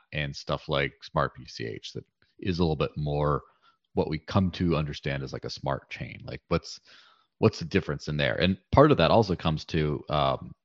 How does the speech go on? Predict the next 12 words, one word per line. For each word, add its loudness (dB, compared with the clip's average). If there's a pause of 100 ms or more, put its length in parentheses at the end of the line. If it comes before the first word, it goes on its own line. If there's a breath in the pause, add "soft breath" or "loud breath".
(720)
the -2 (320)
new, -4 (240)
well, -6
they're -10 (600)
not -2
out -4
yet, -4
but -6
whatever, 0 (300 soft breath)
the 0
Dash 4
platform, 0